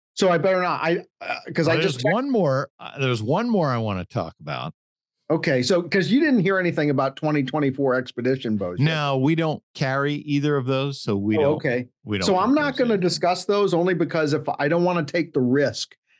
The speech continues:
Speaker 2: Right.
Speaker 1: of leaking something, 'cause I don't have my emails right in front of me, and I don't remember
Speaker 2: <laughs> Gotcha.
Speaker 1: what the launch dates were, but I knew that when they gave the information to us, it was embargoed. So I'm not
Speaker 2: Gotcha.
Speaker 1: going to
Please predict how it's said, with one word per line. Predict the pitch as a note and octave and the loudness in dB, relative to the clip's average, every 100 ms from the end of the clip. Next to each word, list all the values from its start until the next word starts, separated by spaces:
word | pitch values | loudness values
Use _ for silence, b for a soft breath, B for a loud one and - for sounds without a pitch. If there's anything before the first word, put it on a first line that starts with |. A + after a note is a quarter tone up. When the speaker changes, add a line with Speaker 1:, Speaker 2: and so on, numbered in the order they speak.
| _ - | _ -2
Speaker 2:
Right. | C#3 | 0
Speaker 1:
of | B2+ | 2
leaking | C#3 E3 E3 D#3+ | 2 2 2 0
something, | C#3+ D3+ C#3+ | 2 0 0
'cause | C#3+ C#3 | 0 0
I | E3 | 0
don't | F#3 | 0
have | F3 E3 | 0 0
my | D#3 C#3 | 0 0
emails | C#3+ D#3+ E3 E3 E3 | 0 2 2 0 0
right | E3 F3 | 0 0
in | D#3+ | -2
front | D3+ E3 | -2 -2
of | E3 | 0
me, | F3+ F3 B B - | -2 -4 B B -2
and | D3 | 0
I | D#3 | 2
don't | E3+ D3+ | 0 0
remember | D3+ D#3 D#3+ | 0 0 0
Speaker 2:
<laughs> | |
Gotcha. | D#3+ | 0
Speaker 1:
what | D#3 D3+ | 0 0
the | |
launch | C#3+ C3+ C#3 D3 - | 0 2 0 -2 -2
dates | C#3 B2+ B2+ | 0 0 0
were, | C#3 | -2
but | C3 C3+ | 0 0
I | C3+ | 2
knew | C#3 D#3 E3 E3+ E3+ B B - | 4 4 4 4 2 B B -2
that | D3+ C#3+ - | 0 -2 -6
when | - D3+ | -2 0
they | C#3+ C3+ | 2 2
gave | B2 D3 D#3+ D#3+ | 2 2 2 2
the | D3 D3 | 2 2
information | C#3+ C#3+ C3+ D3 C#3+ C#3+ | 2 0 2 2 2 0
to | C3 C3+ | 2 2
us, | B2+ B2 | 2 0
it | C3 | 0
was | B2+ A#2 | 0 0
embargoed. | A#2+ A2+ A#2+ B2+ A2+ G2+ G2 | -2 0 2 2 0 -2 -2
So | - C3 | -2 0
I'm | B2+ D3 | 0 0
not | D3 F#2+ | 0 -2
Speaker 2:
Gotcha. | - - | -6 -4
Speaker 1:
going | D3+ D3+ | -2 0
to | C#3+ C3+ | 0 -2